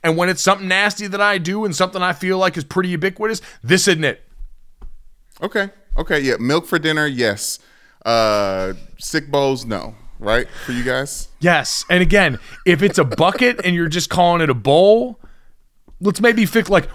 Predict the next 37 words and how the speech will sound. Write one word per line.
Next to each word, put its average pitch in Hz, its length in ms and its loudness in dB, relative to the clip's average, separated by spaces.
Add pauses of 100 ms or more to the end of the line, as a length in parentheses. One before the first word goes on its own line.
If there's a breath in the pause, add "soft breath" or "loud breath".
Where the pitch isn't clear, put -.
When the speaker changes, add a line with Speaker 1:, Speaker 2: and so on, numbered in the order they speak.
Speaker 1:
we 185 120 4
need 233 100 4
to 240 60 -2
clean 247 220 0
up 233 120 2
the 233 60 0
wording 226 340 4
around 131 340 2
this 87 160 -10
because 139 180 -4
Speaker 2:
We 165 60 4
Speaker 1:
I 170 40 4
don't 208 80 0
think, 196 100 2
Speaker 2:
didn't 190 40 -4
Speaker 1:
like, 185 120 -2
we're 185 100 0
helping 185 320 0
ourselves. 95 720 -6 (920)
Speaker 2:
Right. 117 220 0
We 127 100 -2
didn't 156 200 -4
mention 156 260 -6
that 131 160 -4
this, 135 260 -6
this, 123 380 -8
uh, 113 240 0
this 110 300 -8
woman 120 340 -6
was 110 160 -10
an 120 80 -8
author, 101 480 -6 (300 soft breath)
um, 104 340 -4
and 104 160 -4
also 107 520 -2
very 117 580 -2
much, 113 520 -6